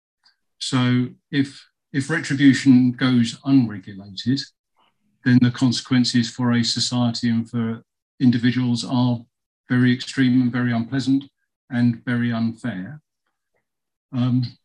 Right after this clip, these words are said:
and, you know, looking far enough back,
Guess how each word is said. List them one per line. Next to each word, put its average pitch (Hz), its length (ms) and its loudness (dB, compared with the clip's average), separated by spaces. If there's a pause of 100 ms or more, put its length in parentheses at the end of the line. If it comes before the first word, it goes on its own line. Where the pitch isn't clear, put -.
(180)
and, 127 320 4 (460)
you 123 80 -2
know, 131 200 0
looking 135 400 0 (180)
far 127 240 0
enough 123 280 -2
back, 139 320 -6